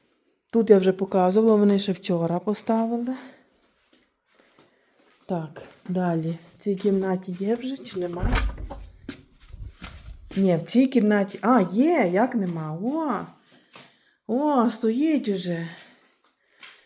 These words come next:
Тут була, її зняли. І ось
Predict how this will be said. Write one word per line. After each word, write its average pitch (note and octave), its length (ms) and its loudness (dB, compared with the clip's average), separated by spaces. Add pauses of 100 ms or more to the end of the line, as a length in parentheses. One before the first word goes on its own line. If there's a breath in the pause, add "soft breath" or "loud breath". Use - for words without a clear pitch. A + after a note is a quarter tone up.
(720 loud breath)
Тут B3+ 260 8
була, C4 380 6
її B3+ 280 6
зняли. A3+ 640 6 (1400 loud breath)
І A#3 160 4
ось A#3+ 340 6